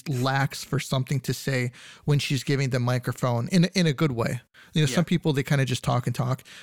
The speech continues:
Speaker 1: but she seems to kinda, you know, just get out there and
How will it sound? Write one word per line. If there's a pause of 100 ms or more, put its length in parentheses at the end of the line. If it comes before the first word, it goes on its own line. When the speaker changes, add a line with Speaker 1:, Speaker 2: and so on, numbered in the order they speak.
Speaker 1:
but
she
seems
to
kinda,
you
know,
just
get
out
there
and